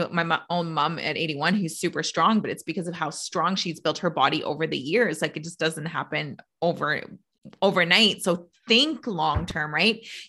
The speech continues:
You wanna be, like, a hot sixty-year-old, be training in your forties, <laughs> right? Like <laughs>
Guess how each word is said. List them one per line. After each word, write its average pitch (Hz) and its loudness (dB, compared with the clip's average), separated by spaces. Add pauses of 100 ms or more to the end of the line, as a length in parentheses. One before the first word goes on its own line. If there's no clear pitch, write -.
You 226 4
wanna 285 8
be, 262 2
like, 247 6
a 190 2
hot 208 0
sixty-year-old, 269 0
be 247 -6
training 269 2
in 262 0
your 262 4
forties, 214 0
<laughs> - -10
right? 285 6
Like 277 0
<laughs> - -10